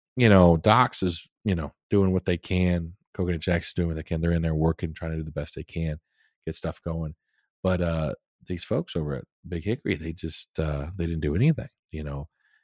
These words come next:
And, uh, I understand they went to the city and they,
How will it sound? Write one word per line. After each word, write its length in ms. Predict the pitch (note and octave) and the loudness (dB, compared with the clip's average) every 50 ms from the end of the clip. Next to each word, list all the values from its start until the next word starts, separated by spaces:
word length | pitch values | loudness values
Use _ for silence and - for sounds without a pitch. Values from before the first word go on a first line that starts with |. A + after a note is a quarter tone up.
| _ _ - | _ _ -12
And, 300 | D#2+ D2 D2 C#2+ C#2+ C#2 | -10 -10 -8 -8 -8 -6
uh, 220 | C#2 C2+ C#2 C#2 - | -6 -6 -6 -8 -8
I 140 | - D2+ | -8 -8
understand 640 | C#2+ D2 D#2+ D#2+ - - - F2 F2 F2 E2 D#2 D2+ - _ _ _ _ _ _ _ - | -8 -8 -8 -10 -10 -6 -2 0 2 2 2 0 -2 -8 _ _ _ _ _ _ _ -6
they 120 | D2+ D#2 | -4 -2
went 180 | E2+ F2+ F2 - | -2 -2 -4 -4
to 80 | - | -8
the 60 | - - | -10 -8
city 380 | - - A#2 A#2 G#2+ G#2 G2 | -2 4 4 6 6 8 6
and 100 | F#2 E2+ | 6 4
they, 200 | E2 D#2 C#2+ - | 2 -2 -4 -6